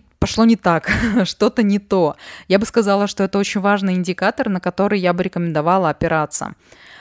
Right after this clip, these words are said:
потому что взросление и старость — это процесс,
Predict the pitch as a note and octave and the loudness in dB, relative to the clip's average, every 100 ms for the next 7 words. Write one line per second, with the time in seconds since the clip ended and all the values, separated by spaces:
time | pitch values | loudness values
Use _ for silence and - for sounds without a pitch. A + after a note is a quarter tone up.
0 | - - F#3+ G3 G#3 - F#3 F3+ - _ | -6 -4 0 0 0 0 0 0 -4 _
1 | _ _ _ - _ _ _ _ _ _ | _ _ _ -20 _ _ _ _ _ _
2 | _ F#3 F3+ F#3+ F#3+ G3 F3 A3+ C4 G#3 | _ -8 -4 0 0 2 2 4 4 4
3 | E3+ D#3 - _ _ _ F#3 - E3 G#3+ | 2 -2 -8 _ _ _ -4 2 4 4
4 | C4 - - - F#3 - F3+ E3 D#3 E3+ | 2 -2 -10 -2 0 2 2 2 0 -6
5 | _ _ _ _ _ - G#3+ - F#3+ G#3+ | _ _ _ _ _ 0 0 2 0 0
6 | - | -2